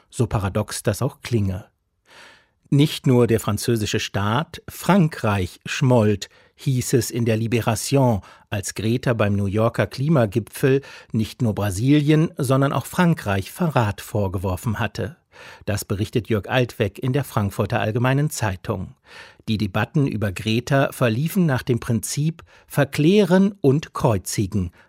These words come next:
analysiert der Journalist und ergänzt: "Der oberste Mäzen des Palais de Tokyo hat einen Aufruf zu ihrer Ermordung erlassen.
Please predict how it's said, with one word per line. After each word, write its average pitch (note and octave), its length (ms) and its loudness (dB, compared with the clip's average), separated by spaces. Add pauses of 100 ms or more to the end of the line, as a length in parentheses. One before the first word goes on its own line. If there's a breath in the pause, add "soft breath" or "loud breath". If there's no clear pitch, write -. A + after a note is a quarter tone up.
(140 soft breath)
analysiert G2+ 720 0
der G2+ 80 0
Journalist F#2+ 600 -2
und G2 160 -4
ergänzt: F#2+ 680 -4 (400 loud breath)
"Der C3+ 320 4
oberste G#3 460 2
Mäzen C#3+ 640 2
des B2+ 180 0
Palais A#2+ 400 2
de C#3 140 0
Tokyo C#3+ 640 2 (240 loud breath)
hat - 160 -2
einen C3+ 200 2
Aufruf G3+ 480 0
zu - 160 0
ihrer E3 300 4
Ermordung C#3+ 600 4
erlassen. G2+ 640 0